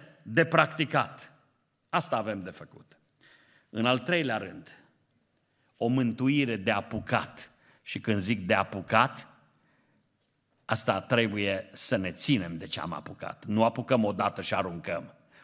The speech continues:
O mântuire de apucat. Zice Evrei treisprezece, trei cu paisprezece: „Căci ne-am făcut părtași ai lui Hristos, dacă păstrăm până la sfârșit încrederea nezguduită de la început.”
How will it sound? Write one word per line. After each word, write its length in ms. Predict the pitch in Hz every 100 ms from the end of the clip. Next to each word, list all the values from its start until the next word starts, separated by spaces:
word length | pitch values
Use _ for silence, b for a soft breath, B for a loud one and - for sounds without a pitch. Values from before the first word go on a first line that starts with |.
| b
O 60 | 107
mântuire 680 | 110 113 110 123 170 180 143
de 120 | 127
apucat. 580 | 127 139 120 147 - B B B -
Zice 280 | 131 135
Evrei 300 | 139 120 143
treisprezece, 560 | 117 135 135 - 123 - -
trei 220 | - 147 -
cu 100 | 131
paisprezece: 880 | - 131 117 - 113 104 101 92 92
„Căci 240 | 139 120
ne-am 220 | 131 135
făcut 320 | 127 131 180
părtași 460 | 156 147 - 170 156
ai 100 | 143
lui 180 | 135 120
Hristos, 680 | 135 127 - 165 139 - - - _ b b b
dacă 440 | - 104 135 127 131
păstrăm 540 | 127 120 - 156 156
până 260 | 151 151 143
la 140 | 131
sfârșit 420 | 127 127 117 135
încrederea 560 | 123 117 135 123 123 120
nezguduită 720 | 123 127 104 117 120 123 113
de 100 | 107
la 100 | 110
început.” 520 | 107 110 110 101 85